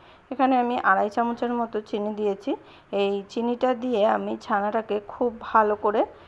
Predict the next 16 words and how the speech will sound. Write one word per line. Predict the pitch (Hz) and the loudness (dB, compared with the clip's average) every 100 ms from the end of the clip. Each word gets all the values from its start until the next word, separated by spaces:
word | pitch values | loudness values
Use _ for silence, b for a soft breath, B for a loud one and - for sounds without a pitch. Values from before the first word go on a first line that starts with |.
| B 240 | B -2
মেখে | 226 220 185 | -2 0 -4
নেব। | 165 160 - | -4 -6 -12
ছানার | - 214 220 233 | -4 0 2 0
ভেতরে | 226 240 240 233 | -2 -2 0 0
যেন | 233 233 | 0 -2
কোনো | 226 214 214 | -2 -2 0
রকম | 214 208 226 220 | -2 -2 -6 -2
দলা | 185 175 202 | 0 0 0
না | 214 | -2
থাকে, | 196 190 180 381 | -4 -6 -6 -8
সেই | - 202 | -4 -4
রকম | 190 196 202 | -4 -4 -8
করেই | - - 311 B B B B - | -6 -6 -6 B B B B -2
মেখে | 220 208 202 | -2 0 -2
নিতে | 175 165 | -4 -4
হবে। | 170 156 175 | -4 -6 -8